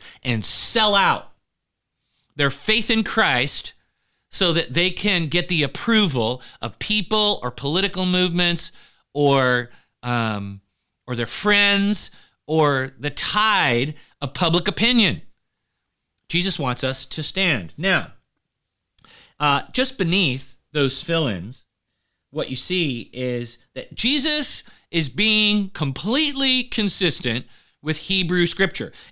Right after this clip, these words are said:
In Psalm one nineteen, four through six, listen to what it says. Very consistent. It says, quote, "You have laid down precepts that are to be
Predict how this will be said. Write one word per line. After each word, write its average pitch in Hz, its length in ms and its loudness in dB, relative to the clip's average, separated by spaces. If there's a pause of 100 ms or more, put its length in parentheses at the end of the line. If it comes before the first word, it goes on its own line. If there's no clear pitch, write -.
In 185 160 0
Psalm 240 460 -2
one 214 220 0
nineteen, 170 760 0 (260)
four 185 260 0
through 156 180 -2
six, 147 420 0 (260)
listen 277 240 -2
to 262 100 0
what 208 160 2
it 156 100 -4
says. 170 380 -2 (220)
Very 220 340 2
consistent. 190 560 -2 (420)
It 160 100 -10
says, 190 240 0
quote, 240 440 0 (300)
"You 262 340 2
have 196 300 0
laid 220 420 0
down 180 400 2
precepts 160 800 -4 (320)
that 160 120 2
are 165 120 2
to 170 120 -2
be 170 300 -2